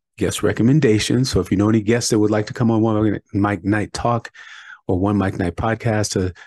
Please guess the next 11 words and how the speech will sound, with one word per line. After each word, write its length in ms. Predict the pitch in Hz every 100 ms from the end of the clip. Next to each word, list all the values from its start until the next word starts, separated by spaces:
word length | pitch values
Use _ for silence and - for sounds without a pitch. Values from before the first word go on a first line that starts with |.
| _
to 100 | -
talk 320 | - 131 156
about 320 | 113 101 90 87
some 160 | 95
issues, 340 | 92 - 95 87
please, 540 | - 143 143 101 - -
please 300 | - 160 127
throw 180 | 120 107
'em 60 |
my 120 | 87
way. 400 | 90 135 131 92